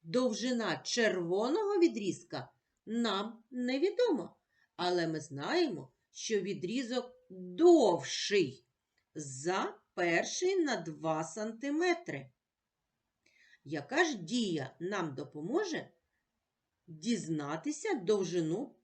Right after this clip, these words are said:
пе-, другого відрізка? Звичайно, додавання. Ми до чотирьох сантиметрів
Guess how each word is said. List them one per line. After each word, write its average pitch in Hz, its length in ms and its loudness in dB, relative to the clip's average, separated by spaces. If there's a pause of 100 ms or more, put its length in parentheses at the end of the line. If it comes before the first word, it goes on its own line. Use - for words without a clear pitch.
пе-, 160 360 -4
другого 196 560 0
відрізка? 247 720 -2 (1120)
Звичайно, 175 1000 -2 (160)
додавання. 226 1080 -4 (640)
Ми 254 440 0 (380)
до 190 540 -2 (200)
чотирьох 202 840 2
сантиметрів 147 1160 -4